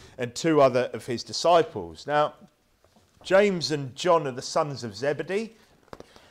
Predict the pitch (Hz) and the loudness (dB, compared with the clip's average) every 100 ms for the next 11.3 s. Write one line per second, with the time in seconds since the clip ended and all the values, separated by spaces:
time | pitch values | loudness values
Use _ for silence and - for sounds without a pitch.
0 | _ _ _ _ _ _ 156 147 139 - | _ _ _ _ _ _ 0 2 2 -2
1 | 147 180 180 - 175 175 151 165 160 135 | -2 0 -2 2 4 4 0 -4 -6 -6
2 | - 147 131 135 117 113 107 120 170 165 | -2 0 0 -4 -8 -8 -4 -4 -4 -12
3 | _ _ _ - 139 135 139 120 - 190 | _ _ _ -6 -4 0 0 0 -2 -6
4 | 175 - 101 120 143 _ 123 120 - 135 | -6 -6 -8 -8 -16 _ -10 -6 -4 -4
5 | 120 131 127 127 135 135 127 113 110 147 | -4 -6 -6 -2 -2 -2 -4 -2 -2 -2
6 | 160 131 120 113 110 110 - 208 139 - | -6 -6 -2 -2 -2 -8 0 2 2 0
7 | - - - - _ _ _ _ _ _ | -12 -20 -20 -20 _ _ _ _ _ _
8 | 151 156 151 143 147 139 131 123 196 175 | -2 -2 -2 -4 -4 -4 -6 -2 0 0
9 | 139 190 196 139 120 117 117 113 _ _ | 0 0 0 0 -2 -2 -2 -6 _ _
10 | _ _ _ _ _ 120 131 123 110 113 | _ _ _ _ _ -8 -4 -4 -4 -4
11 | 107 104 - | -2 -4 -12